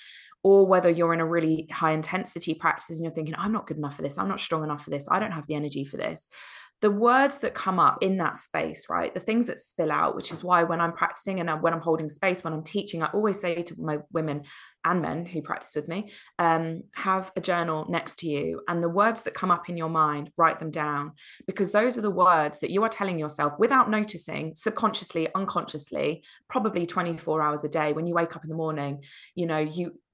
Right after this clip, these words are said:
a lot of us don't have that, that moment of connection. So the alarm goes, and you go about your day. You make a coffee, you cu-, have a cup of tea, you have a shower, you brush your teeth, right? So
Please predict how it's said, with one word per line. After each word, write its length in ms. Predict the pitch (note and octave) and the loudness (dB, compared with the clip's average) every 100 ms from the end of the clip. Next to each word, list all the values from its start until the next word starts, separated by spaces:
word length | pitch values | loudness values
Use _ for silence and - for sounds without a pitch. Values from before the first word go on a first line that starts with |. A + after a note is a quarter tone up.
| _ | _
a 80 | F3 | 2
lot 140 | F3 G3 | 4 2
of 160 | - | 0
us 180 | E3+ - | -2 -2
don't 180 | F3+ - | -2 -2
have 200 | F3 E3+ | -2 -2
that, 160 | - - _ | -2 -4 _
that 220 | E3 D#3+ | 0 2
moment 400 | E3+ E3+ F#3+ F#3 | 2 0 0 -2
of 120 | D3 - | -6 -10
connection. 480 | D#3 C#3+ - D3 | -8 -8 -6 -8
So 140 | C#3+ E3+ | -4 -2
the 140 | E3+ | 2
alarm 360 | E3+ F#3 G3+ G#3 | 4 6 6 6
goes, 640 | E3 C#3+ D#3 E3 F3+ - _ - - - _ _ | 2 0 -2 -6 -8 -12 _ -20 -20 -20 _ _
and 220 | F#3 F3+ | -2 0
you 140 | F3+ F#3 | 0 -2
go 240 | - E3+ | 0 2
about 260 | D#3 E3 D#3 | 2 2 2
your 100 | G3 | 2
day. 140 | G#3 | 0
You 120 | C#3+ | -2
make 180 | D#3+ E3 | -4 -8
a 60 | - | -10
coffee, 360 | - B3 A#3+ | -10 -4 -2
you 280 | A#3 - D#3+ D#3+ | -2 -4 -8 -10
cu-, 100 | - | -12
have 200 | - D#3+ | -8 -8
a 20 | D#3 | -8
cup 160 | - | -10
of 80 | - | -8
tea, 480 | - A#3+ A3+ G#3+ G#3+ | -2 0 0 0 -4
you 440 | E3 F3 D#3+ D#3 D#3+ | -2 2 2 0 0
have 160 | D#3 | -2
a 40 | D#3+ | 0
shower, 360 | - G#3+ G3+ | 2 4 4
you 160 | F#3+ D#3+ | 2 -2
brush 260 | D3+ C#3+ | -2 -4
your 60 | - | -6
teeth, 400 | - D3 D3+ - E3 | -8 -6 -8 -8 -2
right? 320 | D#3+ G3 - - - - - | 0 0 -4 -16 -20 -20 -16
So 340 | - - G3+ | -6 0 2